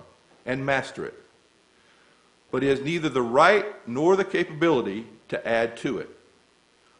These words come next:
Only the giver of the Torah can formulate its contents. Very important to understand that only God can modify the written Torah. The menorah, too,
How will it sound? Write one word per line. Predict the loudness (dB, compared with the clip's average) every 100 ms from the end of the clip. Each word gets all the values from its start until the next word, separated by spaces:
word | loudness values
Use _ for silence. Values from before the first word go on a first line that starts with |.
| _ -4
Only | 0 2
the | 2
giver | 2 4 4
of | 2
the | 0
Torah | 2 6 6 4 -4 -14 -20 _ _ _ -6
can | -6
formulate | -2 -2 0 0 0 -4 -10
its | -16
contents. | -8 -4 -4 -4 -10 -16 -20 -20 _ _ _ _ _ _ _
Very | -2 2 2
important | 2 2 2 2 -4
to |
understand | -4 -4 -4 -4 -4 -6 -14 -20 _ -10
that | -10 -6
only | -4 0 0 0
God | 2 4 4 2 -4
can | -6
modify | -2 0 0 -2 -4 -4 -6 -12 -10
the | -6
written | -4 -6 -8
Torah. | -8 -8 -8 -18 _ _ _ _ _ _ _ _ _ _ _ _ _ _ _ _ _ _ _ _
The | -2
menorah, | 0 2 4 4 2 -2
too, | -10 -6 -4 -4 -6